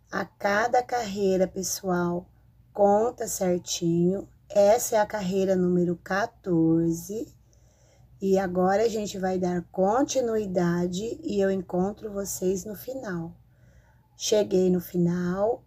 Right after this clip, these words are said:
confere, tá tudo certinho. Vou fazer aqui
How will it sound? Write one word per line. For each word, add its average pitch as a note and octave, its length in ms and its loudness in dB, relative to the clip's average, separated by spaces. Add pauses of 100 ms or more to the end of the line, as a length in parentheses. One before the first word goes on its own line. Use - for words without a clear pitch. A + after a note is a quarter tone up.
confere, F#3+ 1300 0 (680)
tá G#3 260 4
tudo G3 320 -10
certinho. F#3 1200 0 (1400)
Vou F3+ 200 2
fazer F#3+ 440 0
aqui F#3+ 720 -4